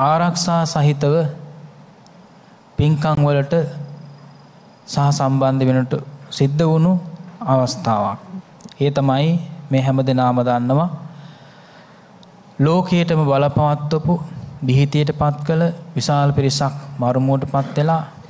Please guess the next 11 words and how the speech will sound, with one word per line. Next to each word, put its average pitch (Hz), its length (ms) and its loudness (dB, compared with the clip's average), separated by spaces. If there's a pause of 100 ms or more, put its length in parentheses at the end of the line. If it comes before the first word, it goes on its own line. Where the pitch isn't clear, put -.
(220)
ඒ 139 140 0
වගේම 139 460 2 (560)
තවත් 139 440 -2
ල-, 127 320 0
කෝටි 165 340 0
සංඛ්‍යාත 147 600 0
පිරිසක් 135 400 -2 (680)
රෝගී 156 420 2
තත්ත්වයට 135 480 -2
පත් 117 280 -4
වෙලා, 120 280 -4